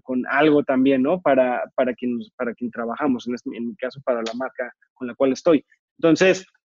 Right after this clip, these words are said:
la responsabilidad es grande, eh, sí implica muchos retos y sigo aprendiendo. Este, enfrentas temas macroeconómicos,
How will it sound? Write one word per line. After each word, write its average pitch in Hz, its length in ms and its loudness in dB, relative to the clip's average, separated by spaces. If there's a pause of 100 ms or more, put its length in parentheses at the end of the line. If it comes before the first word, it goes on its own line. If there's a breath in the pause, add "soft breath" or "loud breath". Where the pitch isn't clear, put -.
(100)
la 165 120 4
responsabilidad 165 580 4
es 180 120 2
grande, 170 500 2 (380)
eh, 151 680 0
sí 185 320 -2
implica 175 360 2
muchos 156 300 0
retos 143 280 0
y 139 60 -6
sigo 139 300 6
aprendiendo. 139 800 2 (320)
Este, 131 1000 2 (280)
enfrentas 143 440 2
temas 143 280 2
macroeconómicos, 135 1080 2